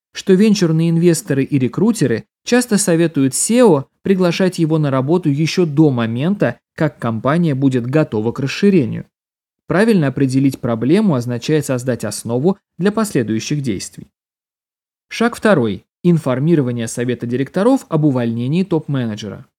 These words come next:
Это довольно щепетильная задача, и существует риск столкнуться со множеством обстоятельств, ещё более её усложняющих. Возможно, это пятый или шестой топ-менеджер, которого вы собираетесь уволить.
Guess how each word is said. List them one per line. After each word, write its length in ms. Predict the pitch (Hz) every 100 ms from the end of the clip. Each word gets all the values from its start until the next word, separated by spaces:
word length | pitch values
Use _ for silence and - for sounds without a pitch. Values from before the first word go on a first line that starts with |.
| _ _ _ _ _ _ -
Это 240 | 226 262
довольно 480 | 190 147 170 185 185
щепетильная 680 | - - 220 247 180 127 127
задача, 540 | 135 160 104 98 67 - _ _ -
и 80 |
существует 680 | 180 165 156 - 156 143 -
риск 280 | 160 233 - _ _
столкнуться 540 | - 208 202 214 202
со 160 | 185 160
множеством 580 | 135 147 151 - 127 117
обстоятельств, 960 | - - - 117 135 170 139 - - -
ещё 420 | 156 208 202 143
более 380 | 120 127 165 170
её 300 | 135 127 120
усложняющих. 960 | 110 - 135 143 123 101 92 - - _ _ _ _ _ _ _ _ _ _ _ _ _
Возможно, 520 | 139 156 175 277 202
это 180 | 156 139
пятый 440 | - 143 202 208 143
или 80 |
шестой 380 | 131 127 - 143
топ-менеджер, 680 | 135 110 127 151 208 170 143
которого 480 | 123 104 123 151 131
вы 100 | 127
собираетесь 600 | 127 120 110 107 104 -
уволить. 500 | 127 110 104 -